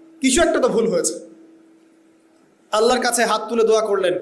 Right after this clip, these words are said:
"লা ইলাহা ইল্লা আনতা সুবহানাকা ইন্নী কুনতু মিনাজ জালিমিন।" দোয়ার পড়ার সাথে সাথে আল্লাহ পাক বললেন, "যাও, মাছ তুমি রেখে চলে আসো।" এটা কি দয়ার, দয়ার নিদর্শন নয়?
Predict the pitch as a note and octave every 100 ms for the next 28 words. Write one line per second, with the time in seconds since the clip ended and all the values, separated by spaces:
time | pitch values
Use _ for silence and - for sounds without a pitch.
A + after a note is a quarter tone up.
0 | - - - _ - G3 B3 A3 G3+ A3+
1 | G3+ G3 F#3 F3 G#3 F#3+ E3 - - -
2 | _ - - G4+ A3+ A#3+ G#3+ - G3+ A#3
3 | G#3 A#3+ A#3+ A#3 A3+ A3 G#3 G#3+ G#3+ G#3+
4 | A#3 B3+ - - F#3 G#3+ A#3+ B3 A#3 A3+
5 | A3+ - C4+ D4+ D#4+ D4+ C4 A#3+ A3+ A3+
6 | G#3 G#3+ F#3+ - - - _ - F#3 E3+
7 | - - - - G3+ G3 - G3 F#3 F3+
8 | E3+ D3 - - - - _ _ _ _
9 | _ - G3+ A3 G3+ G#3 A#3 A3+ - G#3+
10 | A#3 B3 B3 B3 C4